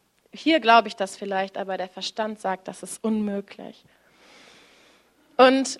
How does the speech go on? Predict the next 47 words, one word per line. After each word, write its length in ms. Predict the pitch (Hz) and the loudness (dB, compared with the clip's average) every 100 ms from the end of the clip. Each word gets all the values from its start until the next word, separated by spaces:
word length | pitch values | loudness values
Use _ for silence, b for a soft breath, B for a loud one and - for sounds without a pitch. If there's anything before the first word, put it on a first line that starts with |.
| _ | _
was 220 | - 247 330 | 2 2 2
ich 100 | - | -4
so 140 | 208 | 0
witzig 320 | 262 - 349 | 0 2 -4
finde, 260 | 311 285 277 | 0 0 2
ist, 340 | 254 254 - _ _ _ _ _ _ _ _ - | 2 0 -4 _ _ _ _ _ _ _ _ 0
dass 240 | 233 226 | 2 4
Abraham 520 | 220 277 254 254 247 | 4 6 6 6 2
sogar 220 | 247 240 226 | 0 2 2
den 140 | 233 | 2
Mut 240 | 247 277 | 0 0
hat 180 | 247 226 | 0 -2
zu 100 | - | -2
sagen, 380 | 220 226 220 220 | 2 4 4 2
"Hey 200 | 214 226 | -4 2
Gott, 160 | 226 214 | 2 2
ich 120 | - | -2
schlag 200 | 208 202 | -4 -4
dir 120 | 202 | -8
mal 80 | 190 | -6
einen 100 | 190 | -4
besseren 400 | 190 202 175 175 | -4 -4 -8 -10
Plan 320 | - 170 175 | -8 -8 -8
vor. 380 | - 185 349 - B B B | 2 4 4 2 B B B
Äh, 380 | 240 254 254 254 | 8 8 8 6
wir 80 | 277 | 4
nehmen 300 | 294 349 320 | 6 6 4
Ismael. 580 | 254 - 190 165 151 156 - _ | 0 -4 -6 -4 -4 -6 -14 _
Ja, 280 | 220 247 320 | 4 6 6
den 180 | 262 262 | 4 2
Sohn 220 | 240 226 | 2 2
habe 160 | 240 311 | 2 2
ich 80 | - | 0
schon 180 | 339 | 0
bekommen, 420 | 330 - 330 349 349 | -2 2 6 6 6
das 120 | 240 | 2
ist 80 | 247 | 2
doch 100 | 233 | 0
eigentlich 260 | 247 262 | -2 -2
eine, 380 | 254 247 233 220 | 0 2 0 0
war 100 | 254 | 0
doch 120 | 285 | 0
eigentlich 260 | 254 269 247 | 0 -2 -2
schon 180 | 254 240 | -4 -2
ziemlich 360 | 277 247 - | -2 -2 2
gut 200 | 330 440 | 4 4
hier. 240 | - 381 | 4 0